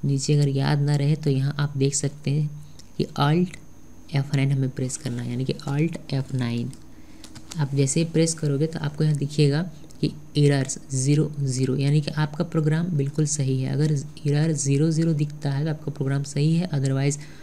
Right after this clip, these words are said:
अगर वन टू, अगर कोई भी other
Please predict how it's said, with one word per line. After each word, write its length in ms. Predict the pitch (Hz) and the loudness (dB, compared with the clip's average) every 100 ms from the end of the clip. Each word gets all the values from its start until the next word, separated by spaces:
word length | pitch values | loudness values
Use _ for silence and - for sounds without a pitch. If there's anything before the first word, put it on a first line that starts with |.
| - | -6
अगर 160 | 143 143 | 2 2
वन 460 | 131 135 151 156 151 | 4 4 4 6 4
टू, 260 | 147 151 151 | 4 4 6
अगर 140 | 147 143 | 4 2
कोई 220 | 147 151 | 4 4
भी 160 | 165 165 - - - - - | 4 2 -2 -16 -18 -14 -2
other 340 | 139 139 160 | 0 4 4